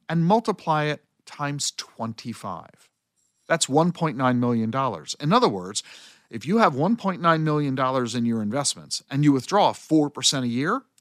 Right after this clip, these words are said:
you'll get the seventy-five grand in income that you need. And because of inflation, you'll want to be able to increase your income every year, and your investments ought to be able to grow that much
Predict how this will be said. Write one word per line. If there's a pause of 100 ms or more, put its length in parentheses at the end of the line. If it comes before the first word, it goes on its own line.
you'll
get
the
seventy-five
grand
in
income
that
you
need. (1080)
And
because
of
inflation, (260)
you'll
want
to
be
able
to
increase
your
income
every
year, (220)
and
your
investments
ought
to
be
able
to
grow
that
much